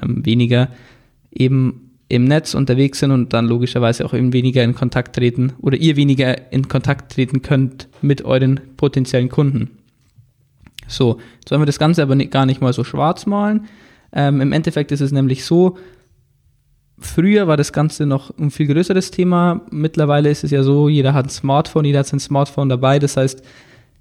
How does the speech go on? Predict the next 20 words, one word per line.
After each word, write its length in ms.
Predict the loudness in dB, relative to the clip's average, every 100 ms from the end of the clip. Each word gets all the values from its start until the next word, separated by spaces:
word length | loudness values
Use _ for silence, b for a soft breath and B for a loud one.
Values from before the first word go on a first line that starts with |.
| _ _ _ _
ob, 260 | -4 -2 -4
egal 240 | -2 0
ob 80 | 0
man 140 | 0
jetzt 160 | 0 0
im 80 | -4
Schwimmbad 580 | -2 0 2 2 0 0
ist 280 | -4 -4
oder 300 | -6 -4 -2
ob 180 | -4 -4
man, 460 | -2 -2 -2 -2 -4
ähm, 300 | -2 0 0 0
im 180 | -4 -2
Café 440 | -4 -2 0 2
sitzt 320 | 0 -2 -2
mit 160 | -4 -2
seinen 340 | 0 2 0
Freunden 640 | -2 0 2 4 4 2
und, 500 | 0 0 2 2 -2 -4
ähm, 480 | 0 0 0 -2